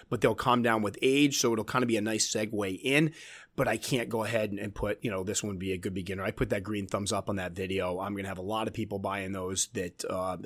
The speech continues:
are, are not ready for them. And I, I hope, one thing I do try to articulate is I do cover all the points. Like, people can look at that and decide for themselves. So if I got somebody that's just gotten into the hobby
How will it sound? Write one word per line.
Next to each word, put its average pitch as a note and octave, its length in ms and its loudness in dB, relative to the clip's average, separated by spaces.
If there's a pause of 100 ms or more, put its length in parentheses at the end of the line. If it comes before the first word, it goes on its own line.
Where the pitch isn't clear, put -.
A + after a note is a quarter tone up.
(600)
are, - 200 -12 (220)
are B2+ 120 0
not A2+ 280 0
ready G#2 240 -2
for A#2+ 140 -2
them. A#2 280 2 (540)
And G#2 400 0 (140)
I, B2 260 -2
I G#2+ 180 0
hope, D3 500 8
one A#2+ 260 0
thing B2 140 2
I A#2 40 2
do A2+ 140 -2
try A#2 220 4
to A2+ 80 6
articulate A#2+ 600 2
is G#2+ 200 -2
I G#2 140 -2
do A#2 300 0
cover A#2 400 2
all G#2+ 220 2
the G#2 80 -4
points. A2+ 380 -2
Like, G#2 140 -4
people F#3 220 -2
can C#3 140 2
look C3+ 180 2
at C3+ 80 2
that G2 160 2
and F#2+ 80 -10
decide G#2 300 0
for F#2 80 -10
themselves. E2 400 -2
So - 80 2
if G#2 60 -2
I C#3 100 6
got D#3+ 100 0
somebody C#3 200 2
that's G#2+ 100 -4
just A#2 140 -4
gotten A#2 200 2
into G#2+ 140 -6
the F#2 80 -6
hobby A2+ 400 4